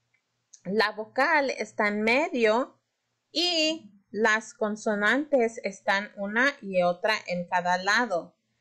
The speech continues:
Entonces, la sílaba está cerrada. ¿Te ac-, recuerdas que te dije que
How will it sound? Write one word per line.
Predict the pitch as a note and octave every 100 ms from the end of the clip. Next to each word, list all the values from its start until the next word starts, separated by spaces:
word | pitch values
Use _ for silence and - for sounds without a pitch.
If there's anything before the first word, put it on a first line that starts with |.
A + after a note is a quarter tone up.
| _ -
Entonces, | A#3+ A#3 B3 B3 C#4+ D4 -
la | G#3+ G#3 G3+
sílaba | G3 - C#4 D4 A3+ G#3 G3 -
está | F3+ F3+ - F3+ - -
cerrada. | - G#3 A#3 B3 A#3+ G#3+ F3+ F3 D#3+ -
¿Te | F3+
ac-, | F3+ -
recuerdas | G3 F#3+ G3+ F#3+ A#3+ -
que | A3
te | - G3
dije | G#3 A3 A#3 -
que | F#3 -